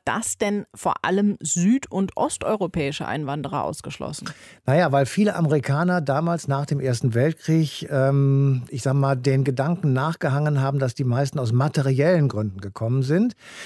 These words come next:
Speaker 2: dass sie nach dem Ersten Weltkrieg aus Europa geflohen sind und dass, äh, viele Amerikaner Angst hatten, dass jetzt jede Menge Armutsflüchtlinge nach Amerika kommen. Es gab religiöse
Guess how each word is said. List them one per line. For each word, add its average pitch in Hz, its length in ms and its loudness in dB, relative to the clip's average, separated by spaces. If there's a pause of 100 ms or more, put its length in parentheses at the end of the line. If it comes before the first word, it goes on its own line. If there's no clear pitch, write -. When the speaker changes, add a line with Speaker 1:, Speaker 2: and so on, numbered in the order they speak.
(140)
Speaker 2:
dass 131 220 0
sie 156 80 4
nach 139 180 2
dem 139 220 2
Ersten 139 320 -2
Weltkrieg 135 300 0
aus 131 140 -2
Europa 135 460 0
geflohen 156 640 4
sind 180 400 4
und 123 360 -6
dass, 113 300 -6
äh, 110 280 -4 (160)
viele 147 260 -2
Amerikaner 120 580 -2
Angst 143 260 -2
hatten, 131 180 -2
dass 117 160 0
jetzt 120 200 -2
jede 135 180 2
Menge 120 440 2
Armutsflüchtlinge 160 1120 2
nach 131 300 0
Amerika 135 520 0
kommen. 131 380 2 (520)
Es 117 200 0
gab 143 360 2
religiöse 135 600 4